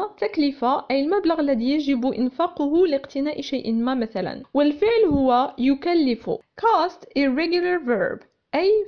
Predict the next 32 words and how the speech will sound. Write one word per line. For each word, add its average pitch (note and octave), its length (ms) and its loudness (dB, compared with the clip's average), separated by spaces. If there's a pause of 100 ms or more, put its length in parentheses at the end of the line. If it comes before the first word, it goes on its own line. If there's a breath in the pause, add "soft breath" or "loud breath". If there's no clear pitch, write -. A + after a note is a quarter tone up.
(120)
فعل F#4+ 400 -2
غير D#4 320 -2
منتظم، A#3 560 -4 (180)
أي F#4+ 240 0
أنه E4 460 0
لا C#4 220 2 (200)
نضيف D4+ 360 0
إي D4+ 140 4
دي C#4 320 0
في F4 200 -4
نهاية C#4+ 460 -2
الفعل. G#3 460 -8
والمميز D4+ 800 0
في D4 120 -2
هذا F#4+ 280 -2
الفعل C#4 440 -8 (360 soft breath)
هو B3 140 0
أن G4+ 360 -4
شكله F4+ 560 -4 (240 loud breath)
لا E4+ 340 0
يتغير، A3 580 -4 (100)
سواء C#4 380 0
في - 140 -10
صيغة G4 400 -2
الحاضر F#4+ 520 -2 (280 loud breath)
أو F4+ 100 2
في D#4+ 180 -2
صيغة A#3 380 -2
الماضي. G#3 480 -6 (180)
ملاحظة، D#4 720 0 (380 soft breath)
قد A4 200 0
تجدون E4 480 0